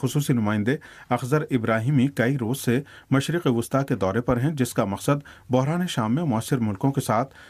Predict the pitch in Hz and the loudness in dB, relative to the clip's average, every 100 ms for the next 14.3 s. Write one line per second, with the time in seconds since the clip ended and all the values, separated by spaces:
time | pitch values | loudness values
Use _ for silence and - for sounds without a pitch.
0 | - - 131 139 156 120 - 110 95 110 | -6 0 2 2 2 0 0 -2 -2 0
1 | 131 120 143 135 120 117 104 117 139 127 | 0 2 0 0 -2 -2 0 2 2 2
2 | 101 123 - 107 101 127 - 104 110 127 | 2 0 0 -2 0 -2 -2 0 0 0
3 | - 90 - - - 151 131 107 107 - | -2 -2 -4 -20 -4 0 2 0 0 0
4 | 120 107 104 98 _ _ - - 143 180 | 2 2 -2 -4 _ _ -20 -4 0 2
5 | 175 156 143 135 160 165 127 156 143 120 | 2 0 2 2 2 2 2 2 0 0
6 | 143 147 120 107 135 107 - 110 123 139 | 0 0 0 0 0 0 -2 -2 0 0
7 | 104 98 135 113 139 - - - - 131 | 0 2 2 2 0 -4 -20 -6 0 2
8 | 143 151 113 107 104 104 - 123 98 104 | 2 2 0 0 0 0 4 2 2 -4
9 | - _ - - - 139 151 185 165 127 | -6 _ -20 -6 2 4 4 4 2 2
10 | - 135 123 120 139 143 101 104 127 135 | 2 0 2 2 2 0 0 0 0 0
11 | - 113 123 123 - 104 139 117 139 - | 0 0 0 -2 -4 0 2 2 0 -4
12 | - - 127 147 147 151 127 107 104 107 | -20 0 4 4 2 0 0 0 0 0
13 | 135 156 127 - 127 127 143 113 104 110 | 0 0 0 2 2 4 4 2 0 0
14 | 107 156 110 | 0 2 2